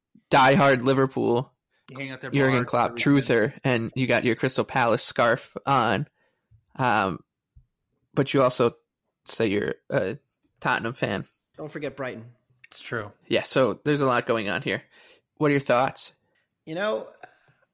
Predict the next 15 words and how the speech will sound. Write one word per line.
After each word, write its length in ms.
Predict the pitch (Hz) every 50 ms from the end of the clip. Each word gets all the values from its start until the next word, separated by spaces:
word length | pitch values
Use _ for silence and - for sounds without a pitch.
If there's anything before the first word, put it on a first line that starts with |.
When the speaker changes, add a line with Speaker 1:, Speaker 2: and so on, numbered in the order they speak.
| _
Speaker 3:
I 60 | - 147
thought 240 | - - 127 -
Spurs 260 | - - 190 196 202 202
played 260 | - - 190 175 -
pretty 180 | - 180 165
well 380 | 139 131 143 160 - - - - _ _ _ -
against 280 | 139 123 127 120 120
Brentford. 340 | - 117 110 110 - - 113 _ _ _ -
I 120 | - 123
wasn't 200 | 139 160 170 - 147
Speaker 1:
Yeah. 40 | 165
Speaker 3:
sure 100 | 160 151
what 140 | 143 139
to 80 | - 143
expect 520 | 127 117 - - - 139 147 - - -